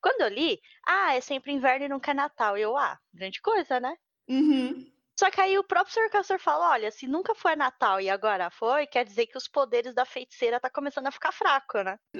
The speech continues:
Speaker 2: Fez sentido, né, ele, a menção do Natal agora com o Papai Noel aí também.
Speaker 1: É, e aí ele trouxe, né, os presentes. Trouxe, inclusive, pros castores, né, que eu achei muito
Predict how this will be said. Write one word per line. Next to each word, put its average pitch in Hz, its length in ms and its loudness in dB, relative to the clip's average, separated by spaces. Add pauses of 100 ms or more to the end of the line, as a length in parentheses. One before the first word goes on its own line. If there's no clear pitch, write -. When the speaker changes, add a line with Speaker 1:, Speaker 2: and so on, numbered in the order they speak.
(120)
Speaker 2:
Fez 269 180 0
sentido, 285 480 -4
né, 220 200 -2
ele, 202 280 -6
a 202 80 -2
menção 214 420 -6
do 220 80 -6
Natal 202 600 -2
agora 185 420 -4 (100)
com 196 140 -10
o 196 60 -10
Papai 196 260 -8
Noel 190 340 -8
aí 180 200 -10
também. 185 400 -20 (640)
Speaker 1:
É, 262 180 2
e 233 120 2
aí 226 120 2
ele 247 160 -2
trouxe, 240 480 0
né, 226 260 -2 (280)
os - 180 -16
presentes. 202 800 -2 (500)
Trouxe, 311 300 2
inclusive, 392 480 2
pros - 220 -10
castores, 262 600 2
né, 240 160 -4
que - 80 -2
eu 262 40 2
achei 247 200 -2
muito 226 340 -4